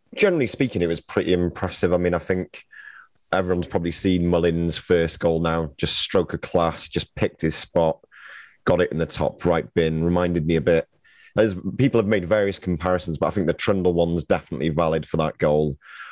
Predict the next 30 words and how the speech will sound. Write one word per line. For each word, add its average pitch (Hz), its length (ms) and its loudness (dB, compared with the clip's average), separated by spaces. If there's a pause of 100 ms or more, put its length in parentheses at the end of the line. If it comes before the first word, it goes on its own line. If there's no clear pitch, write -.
(160)
Um, 85 340 0
unlucky 101 400 0
not 95 180 0
to - 80 -8
get 87 160 2
two 90 340 2
of 80 80 0
a 85 40 4
really 85 240 2
good 80 240 -2
diving 85 340 -2
header 82 260 -2
second 82 380 -2
half. 82 560 -2 (560)
Um, 95 260 0
I 117 80 -6
think - 280 -4
most, 131 360 2
most 143 360 2
of 131 80 2
the 120 120 -2 (440)
plus 120 260 0
points - 500 -2
were 85 500 6
attacking, 85 540 -2
really. 78 340 0 (360)
McLinden 87 920 0
looked - 320 0
pretty 78 220 0
decent, 87 880 0